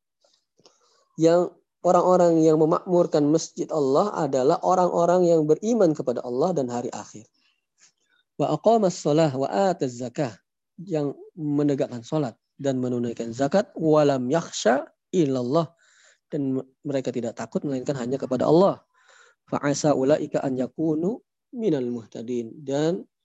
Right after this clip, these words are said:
ya, semoga mereka menjadi orang-orang yang mendapatkan petunjuk. Ya, ayat ini, ikhwah wa akhwati fillah rahimani wa rahimakumullah,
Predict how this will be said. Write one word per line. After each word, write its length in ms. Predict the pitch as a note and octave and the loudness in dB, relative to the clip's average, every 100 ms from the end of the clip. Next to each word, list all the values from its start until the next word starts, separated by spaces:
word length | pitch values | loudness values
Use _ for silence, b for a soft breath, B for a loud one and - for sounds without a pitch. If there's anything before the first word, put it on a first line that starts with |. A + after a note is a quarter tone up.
| b b b _ | b b b _
ya, 160 | C3+ B2 A#2 | -14 -14 -12
semoga 560 | - C#3+ C3 C#3+ F3+ - | -8 -6 -2 0 -2 -4
mereka 640 | D3 C#3 C3 - D3 D#3+ F3+ | -6 -6 -6 -4 -4 -2 -6
menjadi 400 | A#3 D3 C3+ B2+ | -10 -8 -6 -6
orang-orang 560 | C#3+ C#3 C3+ B2+ C#3+ D#3 | -6 -8 -8 -8 -6 -4
yang 160 | C#3+ C#3+ | -4 -4
mendapatkan 720 | B2 A#2+ A#2+ - D#3 F#3 B3 _ _ _ _ _ _ _ _ - | -6 -8 -12 -8 -4 -4 -6 _ _ _ _ _ _ _ _ -4
petunjuk. 560 | - A2 G#2 G#2+ G2+ G3 _ | -4 -6 -8 -12 -14 -18 _
Ya, 160 | G#2+ G#2+ D#3 | -18 -14 -2
ayat 240 | F#3 A3+ | 2 2
ini, 400 | F3+ D3+ E3+ F#3 - _ | 2 0 0 -4 -10 _
ikhwah 480 | - - D3+ C#3+ - | -20 -4 -2 -2 -4
wa 180 | G#3 - | -8 -6
akhwati 400 | C3+ - C#3+ C#3+ | -6 2 2 2
fillah 320 | D3 C3 C#3+ | 0 2 2
rahimani 400 | B2+ - C#3+ B2+ | 0 0 2 2
wa 160 | A#2+ A#2 | 0 -6
rahimakumullah, 420 | G#2+ C#3 C3+ G3+ | -6 0 4 4